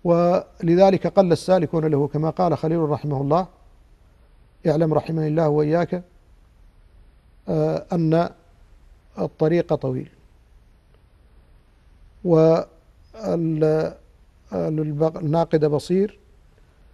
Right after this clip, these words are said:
والسفر طويل،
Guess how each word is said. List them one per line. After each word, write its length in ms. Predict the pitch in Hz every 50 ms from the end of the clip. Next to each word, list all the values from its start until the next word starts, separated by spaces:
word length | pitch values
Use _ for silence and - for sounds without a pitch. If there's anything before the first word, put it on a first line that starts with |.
| - - - - - - _ -
والسفر 2500 | 165 165 165 165 170 170 - - - - - _ - - 202 180 - - 170 165 - - 80 - 80 82 82 85 85 87 85 - - - 85 85 85 85 85 85 85 85 80 - - - 165 131 175 175 165
طويل، 420 | - - 151 151 165 190 214 214